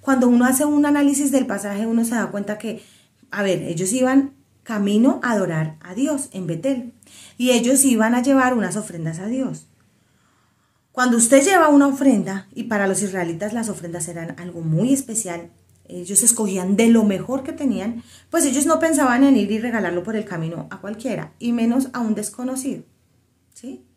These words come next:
No era esa la costumbre, ¿sí? No era esa la costumbre de hacer paradas por el camino, y si me encuentro con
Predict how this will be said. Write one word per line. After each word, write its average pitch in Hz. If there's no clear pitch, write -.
No 269
era 240
esa 247
la 240
costumbre, 233
¿sí? 269
No 254
era 339
esa 285
la 285
costumbre 240
de 269
hacer 202
paradas 226
por 247
el 269
camino, 285
y 269
si 269
me 247
encuentro 202
con 254